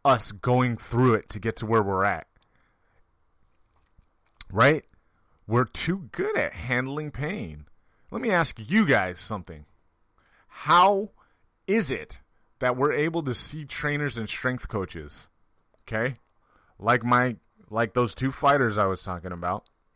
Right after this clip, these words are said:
right? We're able to see coaches. We're able to work with them at a high level,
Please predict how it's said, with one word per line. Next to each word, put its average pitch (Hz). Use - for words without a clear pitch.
right? 117
We're 110
able 147
to 147
see 160
coaches. 110
We're 123
able 156
to 160
work 160
with 139
them 101
at 101
a 98
high 98
level, 95